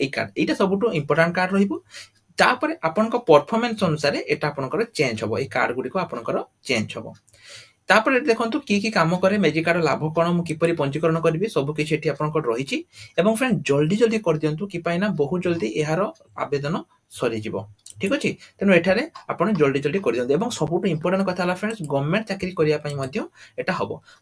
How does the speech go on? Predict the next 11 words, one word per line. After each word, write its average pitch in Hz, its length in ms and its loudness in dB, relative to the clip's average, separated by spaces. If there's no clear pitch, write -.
ବହୁତ 240 240 4
ପିଲାମାନେ 240 320 2
ମୋତେ 226 160 0
କ୍ୱେଶ୍ଚନ 180 300 -2
କରିଥିଲେ 202 220 -4
ଯେ, 226 80 -4
"ସାର୍, 220 140 2
ଆପଣ 214 180 -2
ବନେଇକି 160 400 2
ଦେଖନ୍ତୁ।" 147 340 -4
ଫ୍ରେଣ୍ଡସ୍, 214 300 -2